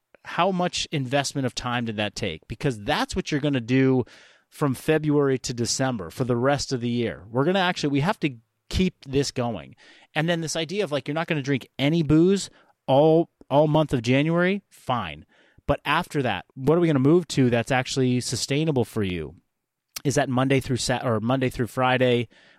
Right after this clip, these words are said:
or Sunday through Friday you don't drink, but you drink on Saturdays? Okay, let's, let's adhere to that. Or maybe that person needs to have, you know, two or three drinks a week spread out in a way. But we just start to create something that's measurable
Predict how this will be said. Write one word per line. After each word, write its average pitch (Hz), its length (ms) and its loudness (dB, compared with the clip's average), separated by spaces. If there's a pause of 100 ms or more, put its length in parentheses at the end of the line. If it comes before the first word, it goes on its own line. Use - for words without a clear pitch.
or 95 80 -8
Sunday 160 400 0
through 127 200 -2
Friday 131 420 2
you 110 180 2
don't 107 280 0
drink, 160 360 0
but - 100 -2
you 120 140 -10
drink 110 260 -8
on 98 100 -8
Saturdays? 156 680 2 (460)
Okay, 127 180 -2
let's, - 420 0 (200)
let's 123 200 -2
adhere 147 360 0
to 131 60 0
that. 85 260 -4
Or 135 180 0
maybe 139 260 -2
that 120 200 -2
person 120 320 -6
needs 110 240 -6
to 107 80 -8
have, 104 320 -10 (240)
you 113 100 -8
know, 92 220 -6
two 110 280 0
or 104 140 -8
three 139 380 -2
drinks 104 340 0
a 104 60 -4
week 104 260 -2
spread 107 300 0
out 101 300 0 (320)
in 123 120 -2
a 110 60 -2
way. 113 340 2 (300)
But 147 100 0
we 165 100 0
just 170 140 -2
start 190 160 -2
to 143 240 -2 (140)
create 151 400 -2
something 190 480 0
that's 156 200 0
measurable 131 640 0